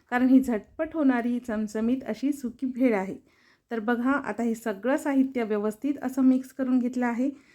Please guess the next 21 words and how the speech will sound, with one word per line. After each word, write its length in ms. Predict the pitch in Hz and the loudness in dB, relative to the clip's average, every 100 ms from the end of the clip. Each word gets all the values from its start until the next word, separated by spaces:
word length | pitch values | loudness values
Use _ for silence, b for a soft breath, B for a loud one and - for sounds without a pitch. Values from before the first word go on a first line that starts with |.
| B - | B -4
आणि 200 | 226 226 | 0 0
अगदी 380 | 208 202 277 | -2 0 2
झटपट, 600 | 269 254 247 - - 285 277 - | 2 0 -2 -4 -4 -2 -2 -4
मस्त, 480 | 220 262 - _ 269 | -4 -4 -6 _ -8
चमचमीत 680 | 269 233 226 233 226 285 | -2 0 0 2 2 2
आणि 240 | - 214 208 | 2 -2 -2
भन्नाट 440 | 220 220 226 233 233 | -2 -2 0 -2 -2
अशी 240 | 214 220 | -6 -6
सुकी 320 | 214 233 - | -8 -10 -2
भेळ 200 | 285 262 240 | 2 2 0
इथे 300 | 208 202 269 277 | -6 -4 -4 -2
तयार 220 | 208 180 | -4 -4
आहे. 200 | 175 - _ b b b b | -8 -12 _ b b b b
तर 80 | 226 | -2
आता 160 | 220 233 | 0 0
ही 140 | 220 | -2
भेळ 280 | 220 226 269 | 0 2 2
आपण 260 | 214 247 269 | 0 2 2
सर्व्ह 320 | 269 277 269 | 2 -2 -2
करून 280 | 240 214 208 | -2 0 -2
घेऊया. 320 | 190 185 | -4 -8